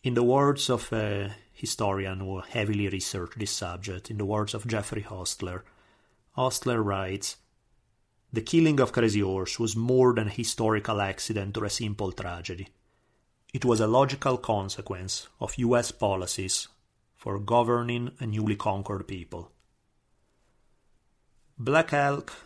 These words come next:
offers his own insight into this. He said,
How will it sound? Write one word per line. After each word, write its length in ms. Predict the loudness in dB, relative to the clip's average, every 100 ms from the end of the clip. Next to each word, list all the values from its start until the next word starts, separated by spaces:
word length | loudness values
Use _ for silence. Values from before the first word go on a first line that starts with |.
| _ _ _ -10
offers 540 | -6 -6 -6 -6 -4
his 180 | -6 -4
own 200 | -4 -4
insight 560 | -6 -8 -10 -10 -12 -14
into 260 | -14 -12
this. 240 | -12 -12 -12
He 120 | -8
said, 360 | -8 -8 -10